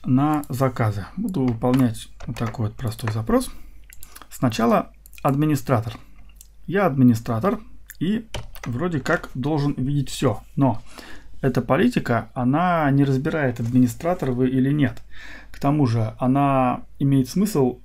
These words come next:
э, в любом случае после того, как у вас уже есть доступ на селект к этой таблице.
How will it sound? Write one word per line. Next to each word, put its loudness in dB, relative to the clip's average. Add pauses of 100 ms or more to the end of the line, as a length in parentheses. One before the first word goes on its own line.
(100)
э, -8
в -2
любом 2
случае 0
после 0
того, 2
как -4
у -2
вас -2
уже 2
есть 2
доступ -2
на 4
селект 0 (240)
к -4
этой 4
таблице. 2